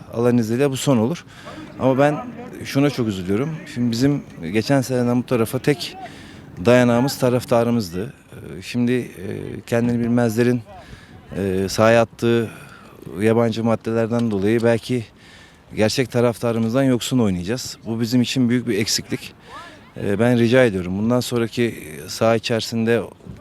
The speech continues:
mücadele ne olursa olsun tribündeki, e, Erzurumspor'u, Erzurum halkını provokasyon içerisinde sokmak isterse buna engel olmaları. Çünkü taraftarımız bize inanılmaz bir güç. Ee, geçen seneden bu tarafa çok iyi bildiğim için,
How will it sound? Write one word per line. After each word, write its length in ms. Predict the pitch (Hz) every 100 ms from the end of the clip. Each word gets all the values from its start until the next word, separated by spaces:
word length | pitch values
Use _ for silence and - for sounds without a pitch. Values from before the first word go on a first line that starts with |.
| - - -
mücadele 580 | 113 107 120 117 120 120
ne 40 |
olursa 360 | 123 117 98 98
olsun 260 | 92 147 139 - - - - -
tribündeki, 580 | 120 123 127 127 - 139
e, 160 | 131 - - - 95 82 62 - - - - - -
Erzurumspor'u, 800 | 123 123 117 104 - - 95 98
Erzurum 420 | 120 113 120 117
halkını 480 | 104 98 - 92 95 104 -
provokasyon 680 | 117 113 120 - 127 123 - - -
içerisinde 480 | 101 120 113 120 107
sokmak 360 | 120 110 120
isterse 420 | - 135 117 139
buna 140 | 127 127
engel 220 | 127 131
olmaları. 480 | 107 92 90 95 170 - - - -
Çünkü 340 | 123 - 143 - - - - - -
taraftarımız 680 | - 117 120 135 127 135 131
bize 180 | 120 135
inanılmaz 500 | 131 131 131 139 127
bir 120 | 117
güç. 320 | 98 143 -
Ee, 720 | - - - - - - - 95
geçen 260 | 104 127
seneden 360 | 113 117 113 110
bu 40 |
tarafa 260 | - 113 110
çok 260 | - 107
iyi 80 | 113
bildiğim 280 | 107 107 107
için, 220 | 90 110